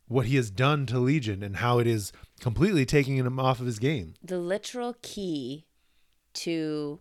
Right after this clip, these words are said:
Speaker 1: Saving.
Speaker 2: the mystery of my, the quote unquote mystery of my disdain for Charles Xavier is laid out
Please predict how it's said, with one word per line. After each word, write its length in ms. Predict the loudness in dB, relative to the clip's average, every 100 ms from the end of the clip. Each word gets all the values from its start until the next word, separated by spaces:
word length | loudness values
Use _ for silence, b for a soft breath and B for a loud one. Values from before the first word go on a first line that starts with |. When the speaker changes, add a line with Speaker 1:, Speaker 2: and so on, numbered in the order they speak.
| -10
Speaker 1:
Saving. 440 | -6 0 2 4 2
Speaker 2:
the 40 |
mystery 840 | 0 0 -2 -6 -6 -2 0 2 2
of 240 | 0 -4
my, 560 | -2 2 4 4 0 -4 -12
the 160 | -8 -4
quote 300 | 4 6 6
unquote 420 | 2 2 2 2
mystery 720 | 2 2 2 -2 -4 -2 0
of 220 | 0 -2
my 180 | -2 -4
disdain 680 | -2 -4 -4 -2 -2 -2 -4
for 120 | -6 -6
Charles 360 | -2 -2 -2
Xavier 600 | -4 -6 -4 -4 -4 -4
is 200 | -4 -4
laid 380 | -2 2 2 2
out 340 | 2 0 -2